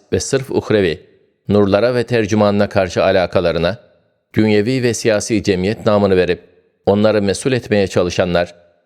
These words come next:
ne kadar hakikatten ve adaletten uzak düştüklerine karşı üç mahkemenin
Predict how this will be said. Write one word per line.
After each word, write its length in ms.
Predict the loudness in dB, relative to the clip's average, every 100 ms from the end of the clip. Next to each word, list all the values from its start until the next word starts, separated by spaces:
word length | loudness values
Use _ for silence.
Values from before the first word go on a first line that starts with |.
| -4
ne 140 | -2 0
kadar 280 | 0 0
hakikatten 760 | -2 -6 -4 -6 -4 -2 -2 0
ve 40 |
adaletten 680 | 2 2 2 0 -4 -4 -4 -4
uzak 360 | -4 -4 -4
düştüklerine 600 | -10 -8 -4 -2 0 0
karşı 400 | 0 -2 -2 -6 -6 _ _ _ _ -6
üç 200 | -4 -2
mahkemenin 560 | -4 0 0 0 -2